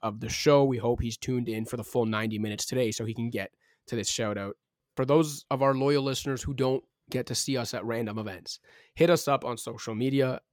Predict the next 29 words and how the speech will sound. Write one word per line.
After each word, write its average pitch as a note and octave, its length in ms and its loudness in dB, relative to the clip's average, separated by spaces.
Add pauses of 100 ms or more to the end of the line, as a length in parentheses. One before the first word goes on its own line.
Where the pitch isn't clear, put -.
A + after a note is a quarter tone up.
(120)
uh, G2 380 -6 (120)
on G#2 160 -8
Twitter D3+ 500 6
at A#2 280 -4
Joey A#2+ 340 -2
underscore A2+ 540 -6
double A2 340 -4
Y G#2 260 -6
O G#2+ 140 -8
U, D3+ 400 2 (320)
at A2+ 180 -4
Joseph - 300 -10
Casciaro, B2 480 -2 (100)
email C#3+ 380 2
joseph A#2+ 380 -4
dot G#2+ 200 -4
casciaro G#2+ 440 -6
at G2+ 80 -14
the - 60 -14
score A2 240 -4
dot G#2 180 -8
com, G#2 320 -4
joe C3 260 4
dot G#2+ 220 -2
wolfond G#2 400 -8 (100)
at G2 120 -14
the - 40 -16
score G#2+ 300 -10
dot G2 200 -10